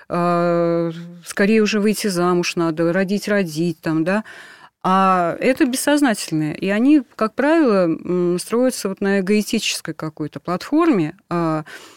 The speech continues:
и почему? Потому что они хо-, в какой-то мере ты ищешь выгоды для себя. И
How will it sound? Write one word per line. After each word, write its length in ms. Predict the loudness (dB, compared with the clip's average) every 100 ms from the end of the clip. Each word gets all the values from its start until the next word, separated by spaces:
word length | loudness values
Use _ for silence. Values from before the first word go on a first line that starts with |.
| _ _
и 320 | -2 2 2 0
почему? 380 | -2 -2 0 0
Потому 200 | 0 -2
что 140 | 0
они 120 | -2 0
хо-, 200 | -2 -4
в 80 | -4
какой-то 360 | -4 -2 0 0
мере 220 | 0 -2
ты 160 | -4
ищешь 300 | -4 -4 -4
выгоды 320 | -4 -2 0 0
для 120 | -2
себя. 440 | -6 -6 -6 -6 -4
И 200 | -4